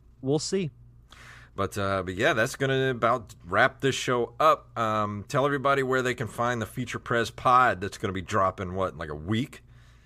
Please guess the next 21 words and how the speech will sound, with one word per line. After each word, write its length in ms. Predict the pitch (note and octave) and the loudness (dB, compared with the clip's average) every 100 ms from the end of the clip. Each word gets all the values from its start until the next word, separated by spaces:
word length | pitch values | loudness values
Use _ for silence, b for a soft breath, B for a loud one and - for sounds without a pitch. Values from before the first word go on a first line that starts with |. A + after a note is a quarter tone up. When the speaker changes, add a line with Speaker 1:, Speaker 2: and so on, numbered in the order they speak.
| b b b - - - | b b b -20 -20 -8
Speaker 1:
It's 560 | - D#3+ E3 C#3+ C#3+ - - | 2 4 4 2 -4 -6 -4
about 320 | E3+ C#3+ D3+ E3 | 0 6 6 4
to 60 | |
finally 360 | D3 F3 F#3+ F#3 | 4 4 6 4
be 180 | F#3 G3 | 4 2
here. 320 | D#3+ D#3+ D3+ A#2+ | 4 2 0 -4
You 60 | C#3+ | 0
know, 220 | C3 C3 C#3 | 2 0 -2
if 160 | B2+ | -2
you're 180 | C#3+ C#3+ | 2 2
listening 380 | C3+ C#3+ D#3+ D3 | 4 2 0 -2
to 60 | |
the 120 | C#3 C3+ | 0 -2
show 240 | - C3+ | 2 2
live 540 | A#2+ B2+ C#3+ D#3+ D#3 | 4 6 8 6 4
or 440 | B2+ B2 B2 A#2+ A2+ | 0 0 4 2 0
the 80 | A#2 | -2
night 180 | A#2+ A#2+ | 0 0
it 120 | A2 | -4
comes 260 | A#2 A2 G#2+ | -8 -6 4
out, 300 | C#3+ D3+ | 6 6